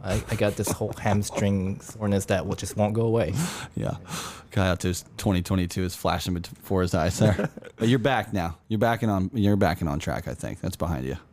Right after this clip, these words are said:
Speaker 1: Yeah, yeah,
Speaker 2: Yeah.
Speaker 1: I had some ice cream and I massaged and I had a good sleep.
Speaker 2: <laughs>
Speaker 1: I had two days off, I think, and I was back.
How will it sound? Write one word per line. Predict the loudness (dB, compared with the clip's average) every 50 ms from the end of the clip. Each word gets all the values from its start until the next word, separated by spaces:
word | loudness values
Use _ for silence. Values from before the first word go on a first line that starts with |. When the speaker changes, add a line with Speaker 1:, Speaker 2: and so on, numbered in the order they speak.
| _ _ _ -4
Speaker 1:
Yeah, | 0 2 2 2 2 -2 -4 -2
yeah, | 0 0 2
Speaker 2:
Yeah. | 2 2
Speaker 1:
I | 0
had | 0 0 0 0
some | 0 2 2 2 2 0 0
ice | 0 -2 -2 -2 -2 -2
cream | 0 0 2 2 2 2 0
and | 0 2 2
I | 0 0
massaged | 0 -2 -2 -2 0 2 2 4 2 2 0 -2 -2 -2
and | -2 0 0 -2 -2 -4 -6 -6
I | -4 -4
had | -2 -2
a | 0
good | 0 0 0
sleep. | 2 2 2 2 2 2 2 0 -4
Speaker 2:
<laughs> | -4
Speaker 1:
I | -2 -2
had | -2 -2 -4 -4
two | -2 0 2
days | 2 2 2 4
off, | 4 4 4 4 4 2 -2 -8
I | -12
think, | -6 -4 -4 -4 -4 -4 -6
and | -6 -4 -4 -4 -6 -8 -14 _ _ _ _ -20 -20 -20 -16 -6 -4
I | -2
was | -2 0
back. | 0 2 2 2 0 -2 -8